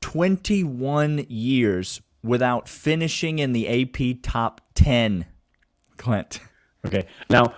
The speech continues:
Speaker 2: notably on this podcast, we say the only rankings we care about is at the end of the year,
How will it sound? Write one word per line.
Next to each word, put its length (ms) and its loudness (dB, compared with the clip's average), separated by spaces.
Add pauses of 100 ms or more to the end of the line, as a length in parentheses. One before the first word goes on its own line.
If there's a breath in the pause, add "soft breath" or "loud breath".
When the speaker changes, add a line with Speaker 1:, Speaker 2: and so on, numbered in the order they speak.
(220 loud breath)
Speaker 2:
notably 500 6
on 120 2
this 120 0
podcast, 680 -6
we 120 -2
say 280 -2
the 220 -4
only 240 0
rankings 500 -2
we 160 -2
care 240 -4
about 340 -6
is 100 -18
at 120 -12
the 240 -20
end 180 -4
of 180 -8
the 80 -10
year, 380 -4